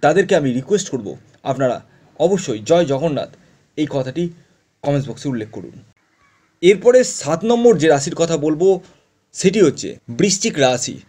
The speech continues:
হ্যাঁ বন্ধুরা, আপনি যদি বৃশ্চিক রাশির জাতক বা জাতিকা হন, তাহলে আপনারাও স্বয়ং জগন্নাথ দেবের বরদানে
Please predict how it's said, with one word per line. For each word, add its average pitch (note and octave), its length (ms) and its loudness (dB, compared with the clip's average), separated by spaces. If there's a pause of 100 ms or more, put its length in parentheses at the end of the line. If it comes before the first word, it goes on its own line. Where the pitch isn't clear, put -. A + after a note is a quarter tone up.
(160)
হ্যাঁ D#3 200 -2
বন্ধুরা, A2+ 320 -10 (480)
আপনি E3 260 2
যদি A#3+ 120 2
বৃশ্চিক F3 460 0
রাশির G#3+ 340 2
জাতক C3 380 2
বা B2 160 -2
জাতিকা D#3+ 400 -2
হন, G#3 180 -2 (480)
তাহলে F3+ 280 2 (100)
আপনারাও C#3+ 440 -2 (1000)
স্বয়ং G3 360 2 (120)
জগন্নাথ F#3+ 520 4
দেবের D#3+ 280 4
বরদানে C3 480 2